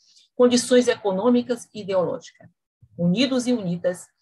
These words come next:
lutaremos pela realização desses compromissos, caminhando assim para a construção de uma nova sociedade e de um novo homem e, de novos homens e mulheres no Brasil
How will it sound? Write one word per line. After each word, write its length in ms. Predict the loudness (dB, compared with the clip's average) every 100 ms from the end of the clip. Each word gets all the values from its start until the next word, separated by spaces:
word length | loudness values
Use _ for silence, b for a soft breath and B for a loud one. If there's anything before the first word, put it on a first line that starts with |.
| _ -4
lutaremos 640 | -2 2 2 4 2 0
pela 200 | -2 -4
realização 680 | -4 -8 -8 -4 -4 -4 -10
desses 300 | -14 -14 -18
compromissos, 840 | -8 -4 -4 -4 -6 -10 -14 -20 _ _ _ _
caminhando 500 | -2 -2 2 2 2
assim 400 | 0 -2 -10 -12 -16 _ _
para 200 | 0 2
a 60 | 2
construção 640 | -4 -6 -8 -8 -6 -6
de 80 | -4
uma 140 | -4
nova 340 | 2 2 2 -2
sociedade 880 | -6 -8 -8 -4 -2 -2 -4 -16 _ _ _ _
e 120 | -16 -8
de 140 | -6
um 120 | 0
novo 480 | 4 4 4 -4 -12 _
homem 420 | 0 2 0 -4
e, 260 | -10 -16 -12
de 140 | -6
novos 400 | 0 0 0 0
homens 280 | 0 0 -2
e 60 | -4
mulheres 640 | -4 -2 -2 -6 -16 -20 -12
no 100 | -2
Brasil 580 | 0 0 -4 -8 -8